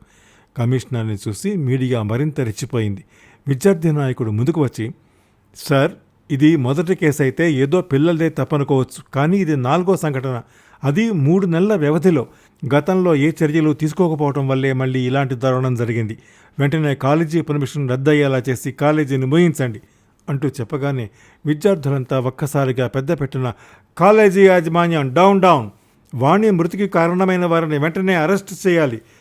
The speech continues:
ఎండీ కృష్ణమూర్తి డౌన్ డౌన్" అంటూ అరవటం మొదలుపెట్టారు. మహిళా సంఘాలు కూడా వారితో గొంతు కలిపారు. "కాలేజీ యాజమాన్యం ఇక్కడికి రావాలి, అసలేం జరిగిందో తెలియాలి,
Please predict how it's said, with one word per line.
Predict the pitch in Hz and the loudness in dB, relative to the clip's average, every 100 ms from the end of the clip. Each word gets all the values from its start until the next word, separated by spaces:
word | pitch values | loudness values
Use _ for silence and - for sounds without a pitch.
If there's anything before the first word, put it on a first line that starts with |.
| _ - | _ -2
ఎండీ | 170 226 233 220 | 0 2 0 -2
కృష్ణమూర్తి | 165 - 220 208 202 | -6 -6 -2 -2 -2
డౌన్ | 151 185 208 185 | 0 0 2 4
డౌన్" | 196 139 110 _ _ - | 2 2 -6 _ _ -8
అంటూ | 135 123 143 151 - | -8 -6 -4 -4 -4
అరవటం | 123 123 120 117 | -4 -2 -2 -2
మొదలుపెట్టారు. | 117 113 113 117 120 110 - _ _ _ _ _ 120 | 0 -2 -4 -4 -4 -4 -8 _ _ _ _ _ -2
మహిళా | 117 160 180 | 2 2 0
సంఘాలు | 175 151 139 131 | 0 -2 -2 -2
కూడా | 135 127 127 | -2 -2 -2
వారితో | 117 117 - 117 | -2 -4 -4 -2
గొంతు | 113 110 120 | -2 -4 -6
కలిపారు. | 113 110 110 - _ _ _ _ _ _ _ | -6 -6 -6 -10 _ _ _ _ _ _ _
"కాలేజీ | 135 175 220 190 202 | 2 6 6 6 6
యాజమాన్యం | 190 175 180 185 196 | 4 4 0 2 0
ఇక్కడికి | 180 160 151 | 0 0 0
రావాలి, | 135 175 190 123 - _ _ - | 2 4 4 2 -6 _ _ -8
అసలేం | 135 180 180 214 | -4 0 2 2
జరిగిందో | 208 202 196 190 | 2 2 0 0
తెలియాలి, | 160 180 202 123 | 2 4 4 2